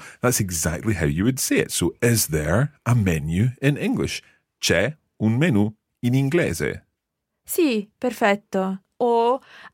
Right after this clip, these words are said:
Speaker 2: avete un menù in inglese?
Speaker 1: Perfetto. So that's the other option. We can use c'è, "is there," or avete,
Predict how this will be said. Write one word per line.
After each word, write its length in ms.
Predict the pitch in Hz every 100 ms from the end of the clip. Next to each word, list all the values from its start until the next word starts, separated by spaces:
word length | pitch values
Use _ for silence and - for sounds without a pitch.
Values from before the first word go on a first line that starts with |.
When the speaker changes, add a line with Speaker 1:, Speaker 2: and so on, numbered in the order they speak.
| -
Speaker 2:
avete 920 | 208 202 330 330 - 220 196 190 196 -
un 140 | 226
menù 480 | 226 220 214 202 196
in 140 | 202 196
inglese? 880 | 190 196 196 185 185 196 185 190 - _ _
Speaker 1:
Perfetto. 640 | - 80 - 95 85 87
So 140 | 80 98
that's 340 | 113 - -
the 120 | 135 -
other 340 | 113 110 107
option. 460 | - 107 110 - 78 - - -
We 100 | 107
can 140 | 87
use 180 | 80 78
c'è, 400 | - 80 80 139 -
"is 200 | 90 82
there," 280 | 80 82 139 - - _
or 180 | 101 104 _ _
avete, 760 | 95 85 127 151 - 85 117